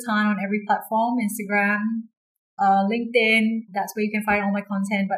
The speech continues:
also just connect with me. Um, I'm always looking to discussing ideas and, like, seeing what else we can explore because, you know, the ideas will come from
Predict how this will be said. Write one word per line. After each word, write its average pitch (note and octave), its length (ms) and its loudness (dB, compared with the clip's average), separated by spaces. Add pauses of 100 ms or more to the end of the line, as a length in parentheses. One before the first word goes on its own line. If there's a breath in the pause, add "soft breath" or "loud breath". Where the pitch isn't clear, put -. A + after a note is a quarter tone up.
also F4+ 200 -4
just F4+ 200 -6
connect A#3 280 2
with G#3+ 200 -4
me. F#3+ 360 0
Um, G#3 200 0
I'm A3 320 0
always A#3 420 2
looking G3+ 380 0
to G3+ 420 0
discussing A3 400 0
ideas A3+ 760 4
and, G3 160 2
like, F#3+ 220 0 (140)
seeing A#3+ 320 2
what A3+ 180 2
else B3+ 260 4
we B3 120 -6
can A3+ 180 0
explore G#3+ 640 2
because, G#3 520 0
you G#3 120 0
know, G#3 180 2
the B3 120 4
ideas B3 280 2
will B3+ 100 2
come A#3 160 0
from A3 140 -4